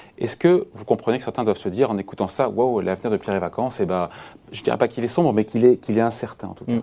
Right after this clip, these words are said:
Speaker 1: aujourd'hui. »
Speaker 2: Mais je suis surtout ravi de venir en parler pour expliquer, euh,
Speaker 1: Oui.
Speaker 2: pour expliquer les chiffres.
Speaker 1: Parce que tout n'est pas noir, même si tout, il y a du sombre, tout
Speaker 2: Non,
Speaker 1: n'est pas noir,
Speaker 2: non.
Speaker 1: et il y a des raisons d'espérer.
Speaker 2: Il faut vraiment expliquer deux choses très différentes. C'est, d'une part, je vais commencer par le côté négatif, c'est cette crise de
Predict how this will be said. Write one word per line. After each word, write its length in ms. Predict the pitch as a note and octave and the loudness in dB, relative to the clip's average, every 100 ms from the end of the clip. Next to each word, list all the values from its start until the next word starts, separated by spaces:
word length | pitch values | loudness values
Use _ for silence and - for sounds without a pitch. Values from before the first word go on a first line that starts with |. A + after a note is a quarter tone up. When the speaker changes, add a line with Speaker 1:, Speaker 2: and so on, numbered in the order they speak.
| - | -4
Speaker 1:
aujourd'hui. » 220 | F#2+ F#2+ G#2 | -6 -4 -4
Speaker 2:
Mais 60 | |
je 60 | G2 | -4
suis 120 | - | -6
surtout 300 | - F#2+ C#3 - | -4 0 -2 -2
ravi 400 | G#2+ A#2 A2 C#3+ | -2 0 2 2
de 80 | A2+ | 2
venir 440 | G#2 B2 C3 - | 2 2 0 -6
en 80 | C#3 C#3 - | -10 -8 -2
parler 260 | A2 C3+ | 0 2
pour 160 | C#3 A2+ | 2 0
expliquer, 460 | G#2 - G#2 C3+ | 0 -4 0 2
euh, 120 | A#2 G2+ | 2 0
Speaker 1:
Oui. 180 | F#2 - - - - - | -4 -10 -16 -18 -10 0
Speaker 2:
pour 120 | A2 | 0
expliquer 360 | - A2 D3+ | 2 -2 2
les 80 | C3 | 2
chiffres. 240 | - - A2+ | 2 -6 -4
Speaker 1:
Parce 100 | - | 2
que 80 | |
tout 160 | - D#3+ | 2 4
n'est 100 | D3+ | 4
pas 120 | D3 | 4
noir, 200 | C#3 C#3+ | 4 2
même 140 | A#2+ A2 | 2 -4
si 120 | B2+ | -2
tout, 100 | C3 | 0
il 60 | |
y 60 | A2 | 2
a 60 | G2+ | 2
du 100 | G#2 | 2
sombre, 220 | E3 E3+ | 2 4
tout 60 | |
Speaker 2:
Non, 80 | G3+ | 4
Speaker 1:
n'est 80 | B2+ | 4
pas 100 | A#2+ | 4
noir, 220 | A#2+ D3 | 4 4
Speaker 2:
non. 60 | C3 | 4
Speaker 1:
et 40 | |
il 20 | |
y 40 | A2 | 4
a 20 | |
des 100 | G#2+ | 4
raisons 160 | A2 B2+ | 2 -2
d'espérer. 380 | G#2 - E2+ E2 | -4 -6 -2 -2
Speaker 2:
Il 80 | |
faut 120 | G2 B2 | 0 2
vraiment 400 | A#2 C#3 F3 - | 2 2 0 2
expliquer 600 | C#3 - - A#2 D#3+ F3+ - | 0 0 -6 0 4 4 2
deux 240 | G2+ A#2+ | 0 2
choses 320 | C#3 E3+ C#3+ - | 2 0 -4 -8
très 220 | - D#3 | -2 0
différentes. 420 | C3+ - F2 E2+ | 0 -2 -4 -8
C'est, 400 | - - C#3+ E3+ - - | -2 2 2 0 -8 -4
d'une 300 | G#2+ C#3 C3 | 2 2 4
part, 360 | D3 E3 A#2+ - _ - - - - A#2+ - | 2 0 -2 -4 _ -20 -20 -20 -16 -14 -6
je 80 | G2+ | -2
vais 80 | G2 | 2
commencer 340 | G#2+ G#2 C#3 | 2 4 4
par 220 | A#2+ G2+ | 4 0
le 120 | F#2 F2+ | 0 -2
côté 280 | G2 F#2+ | -2 -2
négatif, 440 | E2+ F#2 A2+ F3+ - | 0 2 2 0 -2
c'est 200 | C3+ B2+ | -2 -2
cette 240 | - - - | 0 -2 0
crise 340 | - E3 A#2 | 0 0 2
de 200 | A#2 | 2